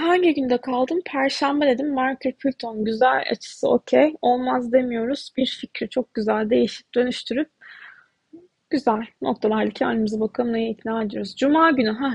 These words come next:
Cuma'ya dikkat lütfen. Venüs Plüton arasında sert bir açı var. Takıntı, stalk enerjisi, işte followers'ı artmış mı, işte, e, aradı mı aramadı mı, mesaj attı mı, o kim bu kim falan sıkıntı yani.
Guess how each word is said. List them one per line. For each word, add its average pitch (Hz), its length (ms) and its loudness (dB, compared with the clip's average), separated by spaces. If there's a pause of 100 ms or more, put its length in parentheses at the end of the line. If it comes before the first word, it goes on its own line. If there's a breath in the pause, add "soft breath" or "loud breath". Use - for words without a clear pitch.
Cuma'ya 269 440 -2
dikkat 220 300 -6 (100)
lütfen. 214 480 -10
Venüs 285 320 -4
Plüton - 280 -20
arasında 262 360 -6
sert - 440 -2
bir 240 160 -4
açı - 320 -6
var. 214 160 -10 (160)
Takıntı, 254 580 -2 (520 loud breath)
stalk 285 460 4
enerjisi, 196 720 -4 (440 loud breath)
işte - 220 -12
followers'ı 254 540 0
artmış - 600 -4
mı, 202 280 -4
işte, - 560 -2
e, - 100 0 (280)
aradı 240 340 6
mı 233 160 0
aramadı 233 440 -2
mı, 190 100 -2
mesaj 220 380 -2
attı 226 340 -2
mı, 202 280 -2 (280)
o 240 100 2
kim 214 340 -6
bu 233 160 -2
kim 208 280 -6
falan 226 320 -2 (340 loud breath)
sıkıntı - 540 -4
yani. 214 480 -2